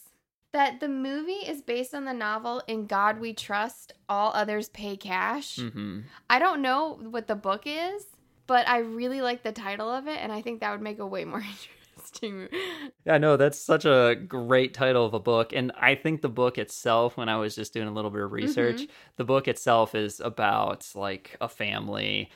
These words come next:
Speaker 2: and events of a family. In this movie itself, the guy who created it here
Speaker 1: Did he grow up in Cleveland? Is that why he's set in Cleveland?
Speaker 2: Yeah, Gene Shepard. Well, no, he grew up in Indiana.
Speaker 1: Which, if you compare Indiana
Speaker 2: Hammond,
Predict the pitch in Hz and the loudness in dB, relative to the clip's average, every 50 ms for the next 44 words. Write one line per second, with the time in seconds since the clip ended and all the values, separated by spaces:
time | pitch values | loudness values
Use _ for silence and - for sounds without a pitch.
0 | _ _ - 113 107 107 107 104 - 120 113 110 104 101 101 - 101 98 95 - | _ _ -8 -6 -6 -6 -6 -6 -6 -4 -2 -2 -4 -4 -6 -8 -10 -10 -10 -8
1 | - 104 101 98 95 98 104 104 - - _ _ - - 131 131 135 135 - - | -6 -6 -6 -4 -6 -8 -8 -10 -12 -16 _ _ -6 -4 -2 -2 -2 -2 0 2
2 | 147 156 160 156 143 127 - - - - - 143 131 123 120 113 - - - - | 2 4 4 4 4 2 0 -2 -8 -2 2 4 4 4 4 2 -2 -10 -20 -20
3 | - _ - - 135 131 120 113 110 107 104 104 - - _ _ _ _ _ - | -20 _ -10 -2 2 4 4 4 4 2 0 -2 -4 -6 _ _ _ _ _ -4
4 | 135 139 127 120 113 110 113 113 104 95 - - 117 110 110 110 110 104 101 98 | 0 4 4 4 4 2 -2 -4 -4 -4 -4 -6 -2 0 0 0 0 0 -2 -4
5 | 98 101 - - - - 117 - - 50 50 52 120 120 _ - 294 302 277 302 | -4 -6 -8 -8 -10 -8 -6 -6 -4 -4 -4 -6 -6 -8 _ -10 -10 -8 -6 -6
6 | 339 349 - 403 427 440 427 453 440 427 - 427 440 453 453 480 494 480 466 - | -6 -6 -6 -8 -10 -8 -8 -10 -12 -10 -8 -6 -6 -6 -6 -6 -8 -10 -12 -14
7 | _ _ - - 254 262 254 254 262 277 277 277 294 285 285 - 294 277 - - | _ _ -14 -10 -6 -2 -2 -2 -2 -4 -6 -8 -10 -12 -10 -8 -8 -8 -8 -8
8 | 277 269 - 302 277 269 277 320 349 370 - 107 107 104 101 123 120 113 110 - | -14 -12 -12 -12 -12 -12 -10 -8 -4 -2 -2 -2 -2 -4 -4 -4 -4 -4 -4 -4
9 | - 120 113 113 - 117 113 110 113 131 139 139 147 143 131 127 120 135 131 123 | -2 -2 -2 0 0 -2 0 2 6 6 6 6 6 6 4 4 4 0 -2 -2
10 | - 131 127 123 120 117 117 120 117 - - - 120 113 107 110 110 107 110 107 | -2 0 2 4 6 6 6 4 2 0 -4 -6 -4 -4 -4 -4 -6 -6 -6 -8
11 | 101 - - - 127 113 107 101 113 107 92 92 90 - - - - _ _ _ | -10 -8 -4 -4 -4 -4 -4 -4 -4 -4 -4 -4 -4 -4 -6 -6 -8 _ _ _
12 | - 240 240 240 - 240 240 233 240 240 226 233 202 196 202 208 208 202 202 202 | -8 -8 -8 -8 -8 -10 -10 -8 -10 -8 -8 -8 -8 -8 -8 -10 -10 -8 -4 -2
13 | 208 - - 107 214 - - - | -2 -2 0 -2 -4 -4 -6 -8